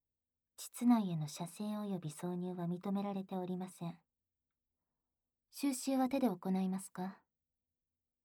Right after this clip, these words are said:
それとも、おちんぽジュボジュボストロークで？おちんぽの先端が膨らんで、かぶっていた皮が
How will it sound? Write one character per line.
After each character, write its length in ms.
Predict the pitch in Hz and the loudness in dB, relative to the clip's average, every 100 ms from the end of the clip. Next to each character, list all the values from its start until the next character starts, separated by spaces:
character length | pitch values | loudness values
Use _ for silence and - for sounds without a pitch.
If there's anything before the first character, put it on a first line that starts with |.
| _ _ - | _ _ -8
そ 80 | 180 | -6
れ 140 | 185 | -4
と 140 | - 175 | -4 -2
も、 180 | 156 - _ _ _ _ _ _ _ _ | -2 -6 _ _ _ _ _ _ _ _
お 100 | 214 | -8
ち 160 | 208 247 | 2 4
ん 80 | 240 | 4
ぽ 160 | 175 | 0
ジ 140 | 156 180 | -4 -4
ュ 20 | |
ボ 120 | 202 | -4
ジ 120 | 202 | -6
ュ 40 | 208 | -8
ボ 80 | |
ス 80 | 202 | -8
ト 140 | - 214 | -6 -6
ロ 120 | 214 | -6
ー 40 | |
ク 120 | 202 | -8
で？ 140 | 165 175 _ _ _ _ _ _ _ _ _ _ _ _ _ _ _ _ _ _ _ _ _ _ _ _ _ _ - _ _ _ _ _ _ _ _ _ _ - | -12 -14 _ _ _ _ _ _ _ _ _ _ _ _ _ _ _ _ _ _ _ _ _ _ _ _ _ _ -20 _ _ _ _ _ _ _ _ _ _ 0
お 120 | 220 | 2
ち 160 | 254 | 8
ん 80 | 247 | 8
ぽ 140 | 247 196 | 8 2
の 100 | 175 | 0
先 240 | 185 190 | 0 0
端 180 | 185 180 | 0 -4
が 80 | 180 | -4
膨 280 | 170 - 185 | -8 -6 -2
ら 120 | 180 | 0
ん 100 | 180 | -2
で、 160 | 175 180 - - _ _ _ _ _ | -4 -6 -12 -20 _ _ _ _ _
か 140 | - 185 | -4 -2
ぶ 100 | 202 | -2
っ 40 | |
て 160 | 202 180 | -4 -4
い 60 | |
た 140 | 165 156 | -4 -4
皮 20 | |
が 260 | 165 165 | -4 -4